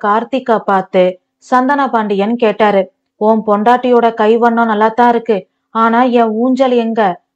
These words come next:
"ஊஞ்சலா? என் கூட வாங்க, உங்களுக்கு ஒரு surprise" அப்படின்னு சொல்லிக்கிட்டே கார்த்திக் முன்னாடி நடந்து போனான். சந்தன பாண்டியனும் மங்கையும் மதியும் அவனை ஃபாலோ பண்ணி நடந்தாங்க. வீட்டுக்கு பின்னாடி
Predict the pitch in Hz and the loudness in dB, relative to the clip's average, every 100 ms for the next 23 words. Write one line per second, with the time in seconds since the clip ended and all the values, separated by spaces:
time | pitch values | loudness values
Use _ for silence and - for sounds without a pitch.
0 | - 208 262 262 247 185 208 220 - 214 | -8 -2 0 2 2 2 0 -4 -4 -2
1 | 220 214 220 240 220 226 220 180 _ _ | 0 0 0 0 0 0 -2 -4 _ _
2 | - 220 226 208 226 208 208 240 226 202 | -4 -2 -2 -2 -2 0 0 0 -2 -2
3 | 226 220 208 _ _ - 240 240 233 240 | -2 -2 -4 _ _ -2 0 0 0 0
4 | 254 233 214 220 202 185 185 _ _ _ | 0 -2 0 0 0 0 -2 _ _ _
5 | 254 254 262 254 220 262 233 226 233 226 | 0 2 2 -2 -2 0 -2 0 0 0
6 | 190 226 226 208 220 220 202 190 - _ | 0 0 0 0 0 0 0 -2 -4 _
7 | _ _ - 180 180 220 254 254 247 247 | _ _ -4 -2 0 0 2 2 2 0
8 | 240 240 247 226 214 226 240 233 214 190 | 0 0 0 0 -2 0 0 0 -2 -2
9 | 220 202 185 _ _ _ 247 269 262 247 | 0 -2 -4 _ _ _ -2 0 -2 -2
10 | 240 240 269 254 208 196 240 233 214 214 | 0 2 0 -2 -4 -4 -2 -2 -2 -2
11 | 202 196 190 - _ _ - 214 285 311 | -2 0 -2 -4 _ _ -6 0 0 2
12 | 302 254 - 220 240 226 180 208 | 2 0 0 0 2 2 0 -4